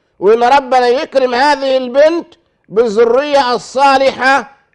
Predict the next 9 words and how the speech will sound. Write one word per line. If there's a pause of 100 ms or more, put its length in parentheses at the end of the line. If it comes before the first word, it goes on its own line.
اللي
هي
تكون
مطيعة
لله
جل
وعلا، (1800)
والله
أعلم.